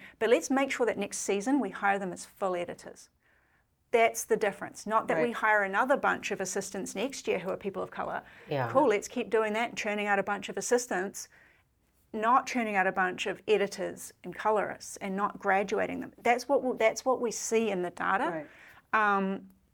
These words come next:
Speaker 1: and so I think that's a really valuable thing for us to have, to see those little targeted spots and, and that look at somebody who's a year into their career and say, "Ah, now <laughs> let's make sure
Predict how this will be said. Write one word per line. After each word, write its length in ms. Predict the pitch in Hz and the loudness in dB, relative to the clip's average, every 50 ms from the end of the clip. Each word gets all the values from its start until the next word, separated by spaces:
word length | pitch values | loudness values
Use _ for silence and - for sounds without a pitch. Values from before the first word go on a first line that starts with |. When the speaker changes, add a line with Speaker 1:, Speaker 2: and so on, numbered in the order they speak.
| _ - | _ -2
Speaker 1:
and 260 | 220 220 214 208 196 | 0 0 0 0 -2
so 680 | - - - 240 214 208 196 196 190 185 190 190 180 - - | -4 -2 0 2 4 4 4 4 4 2 2 0 -2 0 0
I 100 | 202 202 | 0 0
think 260 | 196 - 277 262 254 | 0 0 -2 0 2
that's 220 | 247 233 - - 233 | 2 0 0 0 -2
a 60 | 202 | -2
really 320 | 175 190 202 220 226 220 | 0 0 0 0 0 -2
valuable 560 | 190 - 190 185 185 196 208 202 202 190 180 180 | -2 0 0 0 2 2 0 0 -2 -2 -4 -4
thing 340 | - - 180 180 185 196 | -6 -6 -4 -4 -4 -6
for 160 | - - 202 190 | -6 -4 -4 -4
us 100 | - - | -4 -6
to 80 | - 180 | -10 -10
have, 360 | - - 190 190 202 196 - | -8 -4 -2 -2 -2 -4 -6
to 80 | - | -8
see 300 | - - - - 233 240 | -8 -4 0 2 2 2
those 260 | 240 247 214 196 202 214 | 2 0 0 0 0 0
little 140 | 196 180 | -2 -2
targeted 600 | 185 - - 190 190 196 190 208 196 190 185 - | -2 -4 -2 0 0 0 0 0 -2 -2 -4 -6
spots 600 | - - - - 190 226 277 - - - - - - _ - - - - - - _ - | -10 -8 -2 0 2 2 2 0 -6 -10 -16 -16 -16 _ -20 -20 -20 -20 -20 -18 _ 0
and, 440 | - 214 214 208 202 202 190 - - _ _ _ _ _ - | 0 2 2 2 0 -2 -4 -6 -10 _ _ _ _ _ -6
and 160 | 208 202 202 | -4 -2 0
that 160 | 202 190 - | -2 -2 0
look 260 | 208 214 226 233 - | 2 2 2 2 0
at 80 | 247 240 | -2 -4
somebody 280 | - 247 220 214 202 190 | -4 -4 -4 -2 -2 -2
who's 200 | 175 208 196 180 | -2 -2 -2 -2
a 40 | |
year 260 | 170 165 190 220 247 240 | -2 0 2 2 2 2
into 160 | 233 226 220 | 0 -4 -4
their 140 | 208 196 196 | -4 -4 -4
career 400 | - - 185 185 180 180 180 175 | -4 -4 0 0 2 2 2 2
and 120 | 175 175 | 0 -4
say, 240 | - - 180 175 - - | -6 -4 -4 -2 0 0
"Ah, 240 | 190 180 - - - - - - - - _ _ _ _ _ _ - | 0 0 0 -2 -8 -14 -20 -20 -20 -20 _ _ _ _ _ _ -4
now 280 | 185 196 190 - - - - - - - | -2 0 0 0 0 -2 -6 -6 -4 -4
<laughs> 400 | 214 - - - - - - - | -4 -6 -8 -12 -20 -10 -4 -2
let's 200 | 214 - - - | -2 -2 0 -2
make 300 | 220 208 208 208 202 202 | -2 -2 0 -2 -2 -2
sure 480 | - - - 202 196 185 175 - - | -4 -4 -2 0 2 2 0 0 -4